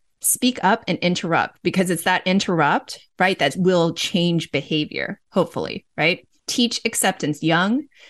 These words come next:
Make sure your children and the young people in your lives are exposed to and understand that they are just one of eight billion people on this planet and that we are all human and that we are more similar than we are not alike. All right.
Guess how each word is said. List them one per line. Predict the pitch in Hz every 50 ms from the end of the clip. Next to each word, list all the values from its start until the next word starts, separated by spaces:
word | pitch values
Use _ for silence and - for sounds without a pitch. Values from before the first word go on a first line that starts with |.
| - - _ -
Make | - 180 190 202 196
sure | - - - 190 185
your | 180 170 160 151 143
children | - - - 156 170 165 190 208 220
and | - 175
the | 160 156
young | 156 156 175 170
people | - - - 180 165
in | 156 156
your | 143 147 147
lives | 147 135 135 143 156 180 196 - -
are | - 151
exposed | 143 - - - - 160 160 170 165 -
to | - 165
and | 151 - -
understand | 165 165 180 190 190 - - - 151 151 151
that | 147 -
they | 156
are | 143 135
just | 156 - 143 143 -
one | 175 160 151 160 165
of | 160 - - -
eight | - 196 -
billion | - 202 202 196 185
people | 190 - - - 180 180
on | - - 151 156
this | 156 156 -
planet | - - - 151 165 170 175 - -
and | - 156 160
that | 156 - -
we | 170 160
are | 151 156
all | 160 135 139 147 156 151
human | 151 - - 175 180 185 202 226 240 269 269 - - - - - - _
and | - 175 190 196
that | 185 151
we | 190 190
are | 185 180
more | 180 175 180 185
similar | 170 - - 214 196 190 175 165 131 101 117 - - _ -
than | 180 160 175 175 170
we | 170 160
are | 156 151
not | 156 151 151 139 139 - - _ -
alike. | - 147 135 - - - - - - - _ _ _ _ _ _ _ _ _ _ _ _ _ _ _ _ _ - -
All | 180
right. | 208 - - - -